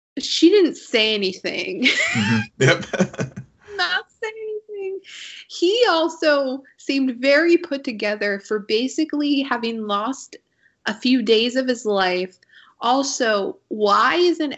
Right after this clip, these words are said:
Speaker 1: anybody saying, "Hey, thank you for saving the day"? Because Steve Trevor was following Diana around through the White House and
Speaker 2: Yeah.
Speaker 1: all this other stuff, and nobody could see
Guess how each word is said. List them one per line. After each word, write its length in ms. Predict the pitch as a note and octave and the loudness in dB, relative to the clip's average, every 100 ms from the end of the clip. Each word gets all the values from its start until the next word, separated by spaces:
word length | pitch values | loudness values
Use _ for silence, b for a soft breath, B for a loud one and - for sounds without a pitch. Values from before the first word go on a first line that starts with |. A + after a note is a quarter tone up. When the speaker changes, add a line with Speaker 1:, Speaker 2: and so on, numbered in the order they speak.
| - | -8
Speaker 1:
anybody 960 | B3 C4+ B3+ C4+ C4+ B3+ A3+ G3 F3 - | -6 -6 -4 -2 -2 -2 -2 -2 -4 -8
saying, 440 | - B3+ A#3+ A3+ | -8 -6 -4 -6
"Hey, 420 | A#3 - E4 D4+ | -4 2 4 4
thank 280 | B3+ C4+ C#4 | 2 0 0
you 100 | D4 | -2
for 160 | C#4+ B3+ | -2 -6
saving 380 | - C4 B3 A#3 | -4 -4 -2 -4
the 100 | G#3 | -2
day"? 280 | A3 G#3+ | 0 2
Because 400 | G3 G3 - G#3 | 0 -2 -2 -4
Steve 360 | - - G4 B4+ | 0 4 4 4
Trevor 540 | - A#3 A#3+ C4 B3 | 0 0 2 2 2
was 360 | A3 G#3 G3 - | 0 -2 -2 -6
following 600 | - F#3 G3+ B3 B3+ B3 | -6 -2 0 0 0 0
Diana 520 | A3 G#3 G#3 A3 G#3 | 0 0 0 -2 -2
around 400 | F#3+ G3 G3+ G3+ | 0 0 0 -2
through 180 | G#3 F#3+ | -4 -4
the 120 | F3 | -2
White 240 | E3 G#3 A3 | 0 0 0
House 560 | A3+ G#3+ G#3 G#3+ - | 0 0 0 -2 -4
and 160 | - - | -8 -2
Speaker 2:
Yeah. 80 | A3+ | 0
Speaker 1:
all 140 | A#3 A#3 | 2 0
this 220 | A3+ - | -4 -6
other 260 | _ G#3 | _ -16
stuff, 460 | G#3 - A3+ G3 G3 _ B B B B B _ - | -16 -6 -4 -2 -4 _ B B B B B _ -4
and 400 | A3+ A3+ G#3+ F#3 - _ - | 0 0 -4 -8 -14 _ -6
nobody 640 | B3 D4 G#4+ B4+ A4+ C#4 | 2 4 4 6 4 2
could 180 | - B3+ | -4 -10
see 680 | - C#4 C4 A#3 G#3 - | -4 0 2 2 -2 -6